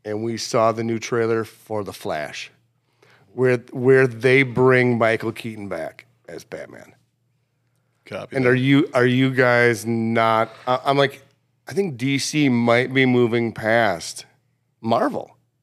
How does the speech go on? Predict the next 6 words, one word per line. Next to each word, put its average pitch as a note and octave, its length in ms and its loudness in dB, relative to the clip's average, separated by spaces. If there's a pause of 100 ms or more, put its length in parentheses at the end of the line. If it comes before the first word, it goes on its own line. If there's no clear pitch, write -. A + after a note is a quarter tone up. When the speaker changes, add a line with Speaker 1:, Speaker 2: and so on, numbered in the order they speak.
(380)
Speaker 1:
at B2+ 100 -6
this B2 180 -2
point F#2 280 -8
now, - 360 -16
right? E3 300 0 (640)
Speaker 2:
I B2+ 140 0